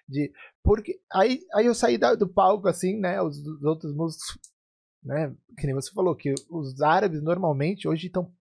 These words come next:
tá mudando muito isso, mas antigamente, principalmente, era muito machista, né? Eles eram muito machistas. Hoje, graças a Deus, a gente tá conseguindo ter uma sociedade um pouco mais, mais respeitosa nesse sentido.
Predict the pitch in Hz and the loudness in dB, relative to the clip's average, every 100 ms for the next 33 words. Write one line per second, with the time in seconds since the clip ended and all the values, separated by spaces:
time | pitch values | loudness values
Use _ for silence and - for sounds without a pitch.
0 | _ 160 147 160 147 185 240 180 143 143 | _ -4 0 2 4 2 4 0 2 -2
1 | 127 135 139 143 147 180 170 151 156 180 | -4 -2 -2 -2 -4 -2 -2 -2 -4 -6
2 | 151 139 - 131 151 175 - - - - | -6 -6 -6 -8 -6 -8 -12 -20 -18 -20
3 | - - 151 175 170 175 226 - 156 143 | -12 0 2 4 4 4 2 0 0 0
4 | - 127 120 127 139 135 139 185 185 135 | -2 -4 -2 0 0 2 2 2 2 -4
5 | 131 123 123 127 113 110 131 143 160 147 | -8 -8 -6 -6 -6 -4 -4 -4 -4 -2
6 | 143 156 165 143 135 135 139 135 139 - | 0 0 -2 -6 -2 0 0 -2 -4 -4
7 | 135 143 - 135 131 143 139 - 139 143 | -2 -2 -4 -2 -2 0 -2 -2 -4 -2
8 | 127 147 135 139 143 151 139 135 - _ | 0 -2 -2 -4 -2 0 0 -2 -8 _
9 | - - - - - - 143 143 143 135 | -20 -16 -14 -12 -8 -2 2 4 4 2
10 | 127 - - 156 - 156 147 - 151 147 | -2 -4 2 2 2 2 2 4 4 6
11 | 147 143 - 180 151 - 151 131 | 2 0 -2 -2 -2 0 0 0